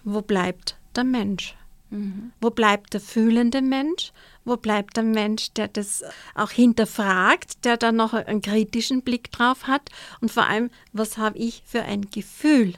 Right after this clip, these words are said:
Speaker 1: zu einer Situation,
Speaker 2: Mhm.
Speaker 1: beziehungsweise dieses Fühlende, dieses Menschliche. Und genau da beginnt aus meiner Sicht die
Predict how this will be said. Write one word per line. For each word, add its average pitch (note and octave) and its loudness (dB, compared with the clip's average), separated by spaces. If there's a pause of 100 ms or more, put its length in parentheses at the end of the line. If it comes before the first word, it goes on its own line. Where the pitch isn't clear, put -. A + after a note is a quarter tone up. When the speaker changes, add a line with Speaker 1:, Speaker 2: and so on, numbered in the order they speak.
(120)
Speaker 1:
zu - -8
einer G3+ -4
Situation, A3 -2 (180)
Speaker 2:
Mhm. G3+ -8
Speaker 1:
beziehungsweise A3 2 (360)
dieses G3+ -4 (140)
Fühlende, A#3 4
dieses G3 -2
Menschliche. G#3 0 (460)
Und A#3 -4
genau A#3 4 (160)
da A3+ 8 (440)
beginnt C#4+ 4
aus G#3 -2
meiner G#3+ 6
Sicht D4 2
die A#3+ 0